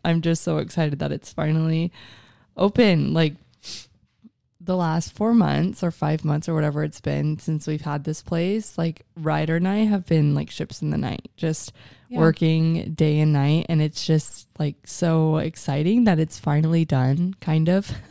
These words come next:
Speaker 1: <laughs>
Speaker 2: Yeah.
Speaker 1: Almost completely done. The only thing that's not completely done is the office. But,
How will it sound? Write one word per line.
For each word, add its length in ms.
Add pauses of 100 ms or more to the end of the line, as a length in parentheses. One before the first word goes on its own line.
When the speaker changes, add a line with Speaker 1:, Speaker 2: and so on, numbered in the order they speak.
(140)
Speaker 1:
<laughs> 300
Speaker 2:
Yeah. 260
Speaker 1:
Almost 300
completely 480
done. 320
The 120
only 200
thing 100
that's 180
not 320
completely 440
done 180
is 120
the 160
office. 680 (520)
But, 800